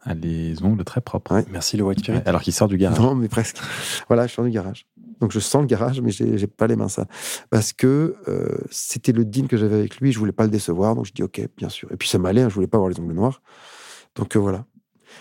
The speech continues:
Speaker 2: Et donc, et donc, une fois que j'ai fait ce C A P, moi, j'ai continué à bosser encore quatre ans dans l'Internet. Parce que ça me plaisait, parce que c'était bien payé, parce que j'y étais pas mauvais, voire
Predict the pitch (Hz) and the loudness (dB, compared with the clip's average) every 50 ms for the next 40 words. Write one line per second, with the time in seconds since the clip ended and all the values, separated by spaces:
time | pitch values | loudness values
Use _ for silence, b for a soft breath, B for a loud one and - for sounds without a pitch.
0 | B B B - 117 127 143 139 - 135 131 - - 135 117 - 127 110 - 131 | B B B 0 2 2 2 2 0 -2 -4 -2 -2 -2 0 0 -2 0 0 -2
1 | 113 - 110 - - 101 - - 95 87 87 - 131 143 147 135 104 - - - | -2 -2 -4 -4 -4 -6 -4 -2 -2 -2 0 2 2 2 2 2 -2 -2 -4 -10
2 | 107 - - 95 90 90 101 95 - - 104 147 - - - _ _ _ _ _ | -12 -6 -4 -4 -2 -2 -4 -4 -4 -4 -4 -4 -6 -10 -14 _ _ _ _ _
3 | _ _ _ _ - - _ - - 107 101 85 - - _ _ _ _ _ _ | _ _ _ _ -12 -12 _ -4 -4 -2 -2 -2 -6 -12 _ _ _ _ _ _
4 | _ - - 123 117 - - - - 139 143 156 _ _ - 110 98 92 92 - | _ -4 0 0 0 0 -2 -4 -4 -4 -4 -4 _ _ -6 -4 -2 -2 -2 -4
5 | - - 113 143 _ - - _ _ B B B B B B B B B B B | -4 -8 -8 -8 _ -12 -20 _ _ B B B B B B B B B B B
6 | B 233 233 B - - - - - - - - - - - - - - - 185 | B -12 -12 B -6 -6 -6 -4 -4 -4 -2 -2 -2 0 -2 -2 0 2 4 4
7 | 202 - - - - - - - - - - - 95 - - 87 82 92 104 139 | 4 2 2 0 -4 -4 -6 -6 -6 -6 -4 -4 -6 -2 -2 -2 4 6 6 6
8 | 160 170 165 - - - - 82 85 92 98 85 87 92 - _ - 92 - - | 6 6 2 -2 -8 -8 -6 -6 -6 -6 -6 -8 -8 -8 -10 _ -10 -10 -4 -4
9 | 90 82 87 92 90 90 113 120 110 98 - | -4 0 0 0 2 4 2 2 2 -2 -6